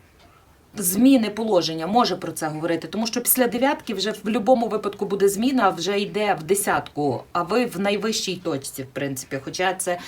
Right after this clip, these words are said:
і карта самотності. М,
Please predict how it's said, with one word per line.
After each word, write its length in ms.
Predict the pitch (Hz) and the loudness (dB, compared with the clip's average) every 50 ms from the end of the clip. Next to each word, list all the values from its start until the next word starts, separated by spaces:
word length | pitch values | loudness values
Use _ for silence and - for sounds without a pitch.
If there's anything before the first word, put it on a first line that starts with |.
| - - - - - - - - - | -12 -12 -12 -12 -12 -12 -14 -8 -4
і 480 | - 208 214 226 233 233 233 220 208 202 190 190 - | -2 0 0 0 0 0 0 0 0 0 -2 -2 0
карта 360 | 196 190 185 180 - 180 175 | 2 2 2 2 0 -4 -4
самотності. 840 | - - 180 165 156 135 131 - 131 131 127 - - - 139 135 123 135 - _ - | -4 -4 -4 -4 -4 -6 -6 -6 -8 -6 -6 -8 -8 -8 -8 -8 -8 -10 -14 _ -10
М, 140 | 185 185 | -6 -2